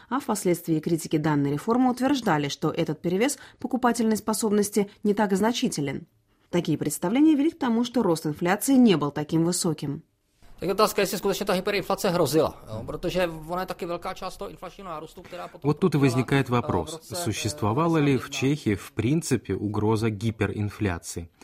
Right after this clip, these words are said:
Speaker 3: поскольку значительная часть роста уровня инфляции, которая затем проходила в тысяча девятьсот девяносто первом году, была обусловлена еще и девальвацией кроны,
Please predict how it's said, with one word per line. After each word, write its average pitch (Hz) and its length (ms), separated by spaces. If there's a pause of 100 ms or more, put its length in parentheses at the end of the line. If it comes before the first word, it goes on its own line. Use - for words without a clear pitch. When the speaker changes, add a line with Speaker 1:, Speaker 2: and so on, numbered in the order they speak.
(380)
Speaker 3:
поскольку 110 500
значительная 101 680
часть 101 400
роста 104 420
уровня 98 360
инфляции, 123 600
которая 95 340
затем 92 300
проходила 95 560 (320)
в - 80
тысяча 104 360
девятьсот 95 400
девяносто 92 480
первом 143 320
году, 127 260
была 110 280
обусловлена 131 760
еще 107 260
и 160 300
девальвацией 113 800
кроны, 101 480